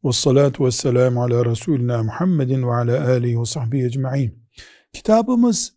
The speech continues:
Kur'an-ı Kerim'in on dördüncü cüzü ki otuz cüzden oluşuyor Kur'an-ı Kerim. On dördüncü cüzü insanın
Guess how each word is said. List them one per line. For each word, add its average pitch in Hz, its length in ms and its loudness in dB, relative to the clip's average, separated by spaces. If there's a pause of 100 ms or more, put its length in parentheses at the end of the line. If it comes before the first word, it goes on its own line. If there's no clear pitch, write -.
(160)
Kur'an-ı 160 480 4
Kerim'in 139 720 2 (1120)
on 202 380 4
dördüncü 135 1000 6 (300)
cüzü 117 580 2 (300)
ki 123 420 2
otuz 120 420 2
cüzden 117 540 -2
oluşuyor 113 500 -4
Kur'an-ı 107 460 -4
Kerim. 139 360 -2 (680)
On 202 320 4
dördüncü 139 680 4
cüzü 120 500 2 (800)
insanın 202 840 2